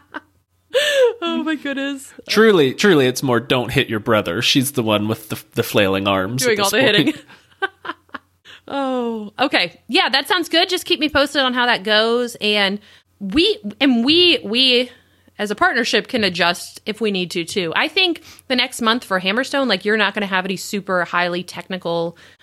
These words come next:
Speaker 1: unless you have to spin up Laravel Nova real, four real fa-,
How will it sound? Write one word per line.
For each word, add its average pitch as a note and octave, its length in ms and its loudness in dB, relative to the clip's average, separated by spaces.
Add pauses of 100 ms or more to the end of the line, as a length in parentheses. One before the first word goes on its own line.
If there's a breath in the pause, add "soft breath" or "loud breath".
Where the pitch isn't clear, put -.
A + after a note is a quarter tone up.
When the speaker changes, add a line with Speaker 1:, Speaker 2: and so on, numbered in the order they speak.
(200 soft breath)
Speaker 1:
unless C4 300 0
you E4 80 4
have E4 100 2
to C4+ 80 2
spin B3 220 0
up A#3 100 2
Laravel G#3+ 480 4
Nova F#3+ 260 4
real, F#3 260 2
four A3 500 2
real D4+ 240 0
fa-, D4+ 260 0